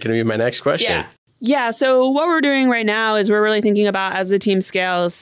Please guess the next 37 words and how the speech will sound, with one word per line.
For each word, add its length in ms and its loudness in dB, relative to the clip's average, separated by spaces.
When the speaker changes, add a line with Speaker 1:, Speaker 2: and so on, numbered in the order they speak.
Speaker 2:
splitting 380 0
the 80 0
team 480 -2
up 360 -10
a 80 -4
little 220 0
bit 100 -2
by 140 -4
audience, 340 -2
not 220 0
splitting 360 -2
them 140 -2
up 220 -6
into 280 -2
where 140 -2
it's 160 -4
like 140 -4
a 80 -4
business 400 -4
unit 200 -4
structure. 460 -4
We 80 0
actually 220 -4
had 200 -4
a 60 -4
business 320 -4
unit 160 -6
structure 340 -8
at 60 -8
Carta 260 -6
for 140 -6
a 60 -2
while, 260 -4
and 120 -4
now 160 -4
we 100 -2
don't. 320 -4